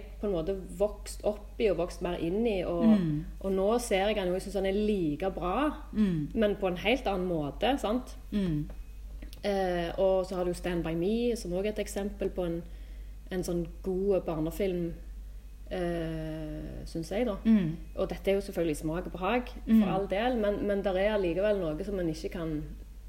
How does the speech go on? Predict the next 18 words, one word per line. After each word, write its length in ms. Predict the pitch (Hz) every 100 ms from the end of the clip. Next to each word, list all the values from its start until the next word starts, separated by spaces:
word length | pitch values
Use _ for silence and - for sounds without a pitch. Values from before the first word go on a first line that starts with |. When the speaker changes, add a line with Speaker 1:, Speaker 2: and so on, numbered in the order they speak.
| - - -
Speaker 1:
krangle 760 | - - 156 151 160 147 151
seg 200 | 165 180
vekk 260 | 170 - -
ifra 220 | 220 170
da, 140 | 156 147
med, 320 | 160 160 151
med 240 | 165 170 156
de, 300 | 175 175 175 - - - - - - - - - - -
de 180 | 233 233
historiene 640 | 226 226 208 220 247 196 185
som 360 | 185 175 170
faktisk 840 | 180 190 - 196 180 - - - - - - - - -
kommer 320 | - 226 277 294
fra 160 | 277
en 100 | 220
plass 300 | 208 165 -
da, 100 | 233
Speaker 2:
Mm. 260 | 220 160